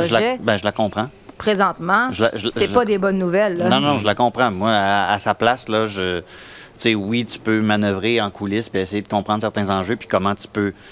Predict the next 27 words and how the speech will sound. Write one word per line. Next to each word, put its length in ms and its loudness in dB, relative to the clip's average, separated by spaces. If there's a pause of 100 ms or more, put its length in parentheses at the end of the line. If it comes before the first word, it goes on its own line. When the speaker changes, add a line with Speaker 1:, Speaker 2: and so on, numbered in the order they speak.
(260)
Speaker 1:
euh, 300 -2
t'insérer 520 0
là-dedans 580 0
puis 480 -4
essayer 340 -4
de 120 -2
peut-être, 580 -8
tu 80 -14 (280)
sais, 140 -6
mitiger 520 -8
certaines 300 -4
choses, 320 0
mais 240 -4 (800)
moi, 180 -2
à 20 -2
sa 120 -6
place, 400 -4
je 140 -10
laisse 260 -4
un 100 -8
peu 200 -6
la 160 -6 (380)
tempête 400 0
passer 380 -6
puis 140 -14
voir 360 0
comment 280 -2